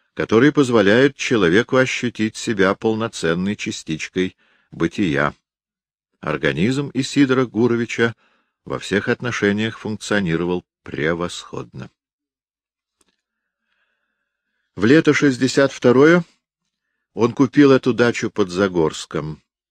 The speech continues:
но не на своё имя, а на имя тогдашней жены, Лиляны Меладзе, своенравной, прелестной грузинской княжны,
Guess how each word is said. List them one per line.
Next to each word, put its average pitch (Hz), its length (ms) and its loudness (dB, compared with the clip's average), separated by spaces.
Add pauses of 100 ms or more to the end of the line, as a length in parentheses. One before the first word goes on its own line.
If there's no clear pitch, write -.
(880)
но 117 260 2
не 117 120 0
на 110 100 -4
своё 92 360 2
имя, 92 360 -2 (720)
а 98 120 -6
на 107 140 2
имя 107 220 0
тогдашней 107 560 -2
жены, 95 440 -2 (320)
Лиляны 90 480 0
Меладзе, 87 640 -2 (340)
своенравной, 110 960 -4
прелестной 104 680 -2
грузинской 92 800 -4
княжны, 85 640 -6